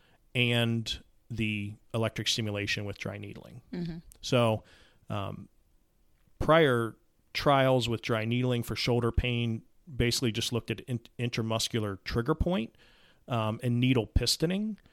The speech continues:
Speaker 1: and they had kinda inconsistent outcomes. So that kind of, again, speaks to how you're trained in dry needling. There's a lot of different methods and techniques of dry needling.
Speaker 2: Right.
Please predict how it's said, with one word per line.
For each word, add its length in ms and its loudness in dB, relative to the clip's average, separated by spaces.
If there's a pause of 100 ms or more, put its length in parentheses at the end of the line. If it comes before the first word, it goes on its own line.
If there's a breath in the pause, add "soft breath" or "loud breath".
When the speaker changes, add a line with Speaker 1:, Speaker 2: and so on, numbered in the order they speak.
(380)
Speaker 1:
and 180 2
they 120 6
had 240 4
kinda 320 2
inconsistent 600 0
outcomes. 640 -8 (140)
So 480 0 (500)
that 140 -4
kind 200 -2
of, 80 -4
again, 280 -4
speaks 500 -4
to 460 -4 (180)
how 260 -2
you're 240 -4
trained 420 -4
in 140 -6
dry 200 -8
needling. 440 -12 (100)
There's 160 -4
a 60 -6
lot 520 0
of 80 -6
different 400 -8
methods 500 -6
and 180 -12
techniques 500 -8
of 100 -12
dry 200 -10
needling. 480 -10
Speaker 2:
Right. 320 -2